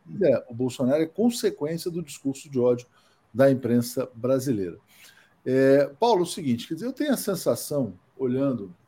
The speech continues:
é, um pouco o que tá acontecendo, você olha os jornais, "Não, gente, não vai dar pra condenar o Bolso-, prender vai ser difícil, mas dá pra tornar inelegível." Parece que o jogo da direita brasileira é o seguinte, tira o Bolsonaro das eleições,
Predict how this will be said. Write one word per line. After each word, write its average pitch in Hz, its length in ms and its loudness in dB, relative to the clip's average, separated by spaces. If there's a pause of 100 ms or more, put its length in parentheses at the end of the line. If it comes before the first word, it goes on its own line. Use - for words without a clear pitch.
(280)
é, 113 320 -8
um 135 60 -10
pouco 139 240 -6
o - 100 -20
que - 60 -20
tá 131 120 4
acontecendo, 131 500 -4
você - 100 -2
olha 214 160 2
os 196 80 -2
jornais, 135 560 2 (540)
"Não, 220 520 -2
gente, 175 360 -4
não 180 100 -2
vai 165 180 2
dar 160 140 4
pra 151 160 -4
condenar 139 480 -2
o 131 40 -2
Bolso-, 127 300 -6
prender 170 400 4
vai 170 140 2
ser - 180 -2
difícil, 160 680 -8 (340)
mas 135 220 2
dá 156 180 4
pra 180 160 -2
tornar 160 400 -2
inelegível." 147 680 0 (480)
Parece 208 580 0
que 156 120 -4
o 143 60 2
jogo 143 300 -2
da 135 120 0
direita 123 480 -2
brasileira 117 480 -2
é - 20 -2
o 131 40 -4
seguinte, 98 440 -12 (640)
tira 233 300 2
o 196 40 2
Bolsonaro 151 640 4
das 113 200 -2
eleições, 147 760 -6